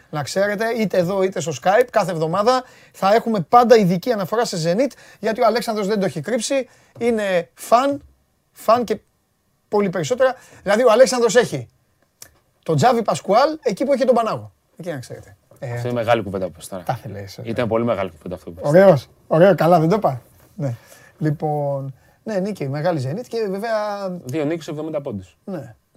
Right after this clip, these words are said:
Speaker 1: Και Σάρας νίκη καλή. Δεν είναι κακή ομάδα η Bayern. Σε λίγο
Speaker 2: Ναι,
Speaker 1: για
Speaker 2: αλλά
Speaker 1: την
Speaker 2: έχει
Speaker 1: είδα.
Speaker 2: εξ απουσίας, δηλαδή,
Speaker 1: Ναι,
Speaker 2: έχει
Speaker 1: ναι,
Speaker 2: ξεκινήσει
Speaker 1: έχει
Speaker 2: με πολλά
Speaker 1: απουσίες.
Speaker 2: προβλήματα.
Speaker 1: Ναι, ναι. Δεν
Speaker 2: Αυτό
Speaker 1: είναι.
Speaker 2: ίσως την πα-, τη-,
Speaker 1: Ε,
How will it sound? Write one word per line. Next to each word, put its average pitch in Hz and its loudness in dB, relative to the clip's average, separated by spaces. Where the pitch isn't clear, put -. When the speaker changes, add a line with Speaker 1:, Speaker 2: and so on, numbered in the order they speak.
Speaker 1:
Και 180 -6
Σάρας 151 0
νίκη 113 -12
καλή. 107 -20
Δεν - -20
είναι 523 -14
κακή - -6
ομάδα 175 -2
η 127 -6
Bayern. 104 -14
Σε - -14
λίγο 123 -10
Speaker 2:
Ναι, 117 -12
Speaker 1:
για 107 -8
Speaker 2:
αλλά 101 -8
Speaker 1:
την 113 -6
Speaker 2:
έχει - -8
Speaker 1:
είδα. 123 -10
Speaker 2:
εξ 110 -14
απουσίας, 107 -10
δηλαδή, 104 -4
Speaker 1:
Ναι, 220 -2
Speaker 2:
έχει 202 -2
Speaker 1:
ναι, 190 -6
Speaker 2:
ξεκινήσει 190 -6
Speaker 1:
έχει - -8
Speaker 2:
με 214 -8
πολλά 117 -2
Speaker 1:
απουσίες. 107 -4
Speaker 2:
προβλήματα. 127 -6
Speaker 1:
Ναι, 117 -10
ναι. 113 -20
Δεν 262 0
Speaker 2:
Αυτό 269 0
Speaker 1:
είναι. 151 0
Speaker 2:
ίσως 131 -4
την 135 -6
πα-, 127 0
τη-, 123 -4
Speaker 1:
Ε, 120 -4